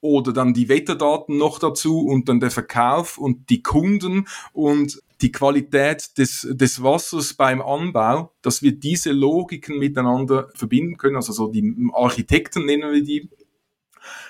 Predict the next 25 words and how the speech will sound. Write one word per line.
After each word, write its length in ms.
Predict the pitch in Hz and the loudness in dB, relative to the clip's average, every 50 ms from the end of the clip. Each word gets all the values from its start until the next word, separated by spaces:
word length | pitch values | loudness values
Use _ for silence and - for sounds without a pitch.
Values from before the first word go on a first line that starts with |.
| - | -14
dass 160 | - 117 - | -12 -12 -10
die 160 | - 151 156 - | -8 -8 -8 -4
gemeinsam 800 | - 127 123 120 117 104 107 135 165 180 180 - 175 160 151 135 | -2 0 2 2 2 2 2 0 0 -2 -2 -2 -2 -2 -2 -4
in 180 | 127 131 127 | 0 0 0
agilen 520 | 117 110 117 - 139 156 160 160 151 135 - | 2 0 -2 -2 -2 -2 -2 -2 -4 -2 0
Pro-, 240 | 147 139 113 113 - - 120 _ _ | 0 -2 -2 -2 -10 -18 -20 _ _
Produkteteams 1200 | - 117 113 - 196 202 - - - - - - - 143 131 147 170 202 202 - - - - - _ _ _ _ _ - | -2 -2 2 2 2 0 2 0 0 0 0 -2 0 0 0 2 2 0 0 0 -4 -6 -8 -10 _ _ _ _ _ -2
und 120 | 131 127 | 2 2
dann 100 | 135 131 | 2 2
sehr 240 | - 160 160 170 - | 2 0 0 0 2
anwendungsorientiert 1040 | 147 151 180 202 190 185 180 185 180 190 165 - 170 165 156 151 147 - 156 151 147 | 2 2 2 2 2 2 0 0 -2 -4 -4 -2 -2 -2 -2 -2 -2 0 0 0 0
zusammenarbeiten, 840 | - - - 123 113 120 123 135 131 127 131 123 101 95 90 - - | -4 -2 -2 2 2 4 2 2 2 2 2 2 0 -2 -2 -2 -2
dass 160 | 104 113 113 - | -2 -2 -2 0
wir 120 | 131 127 | 0 2
eigentlich 180 | 120 123 127 - | 2 2 0 -2
hier, 340 | - - 143 147 175 202 196 - - - - - - | -4 -6 -2 0 0 0 0 -4 -10 -14 -12 -8 -2
und 160 | 135 127 120 | -2 0 2
da 60 | 143 | 2
gehen 280 | 139 147 160 180 190 170 | 2 2 2 2 2 0
wir 320 | 160 156 143 135 - - | -2 -2 -2 0 0 0
auch 240 | 120 123 - - - | -2 -2 -4 -6 -2
ganz 280 | - 139 151 175 170 - | 0 0 0 0 -2 -4
stark 500 | - - - - 139 139 147 - - - | -6 -4 0 0 2 2 0 -2 -4 -4
den 260 | - 139 127 120 113 | 0 2 2 2 2
Weg 380 | 120 131 143 165 185 - - | 2 2 2 2 0 -4 -6